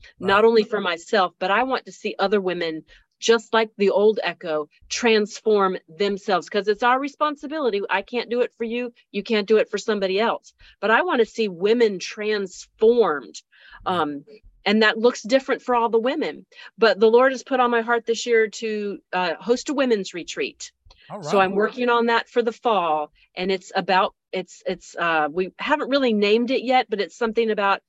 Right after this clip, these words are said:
Speaker 2: uh, a hundred women on the move.
Speaker 1: Okay.
Speaker 2: Um, because it's about movement. Again, mind, body, and soul. It's not about just physical movement, although that's an important part because it does so much for our bodies, the physical movement part.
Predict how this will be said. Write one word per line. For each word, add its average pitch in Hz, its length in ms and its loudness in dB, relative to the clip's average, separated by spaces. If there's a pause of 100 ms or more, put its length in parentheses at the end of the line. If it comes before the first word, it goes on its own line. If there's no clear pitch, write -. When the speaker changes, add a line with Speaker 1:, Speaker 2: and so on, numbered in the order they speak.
(280)
Speaker 2:
uh, 175 220 -2
a - 20 -10
hundred 247 360 -4
women 220 300 2
on 202 200 -2
the 190 60 -4
move. 160 440 -6 (380)
Speaker 1:
Okay. 175 160 -10
Speaker 2:
Um, 160 200 0
because 214 320 -2
it's 233 180 2
about 247 320 2
movement. 240 500 -2
Again, 202 400 0
mind, 196 460 -2
body, 220 320 -2
and 220 140 -8
soul. 254 420 -2
It's - 180 -10
not 220 220 -2
about 247 300 0 (360)
just 220 640 -2 (360)
physical 233 420 0
movement, 214 560 0
although 190 260 0
that's 214 260 -4
an 202 80 -4
important 190 520 -4
part - 260 -6
because 196 400 -6 (400)
it 202 260 2
does 214 280 2
so 220 220 0
much 202 340 -4 (100)
for 277 300 -2
our 180 160 -4
bodies, 151 640 -6
the 185 80 -4
physical 190 560 -6
movement 170 520 -8
part. 160 280 -4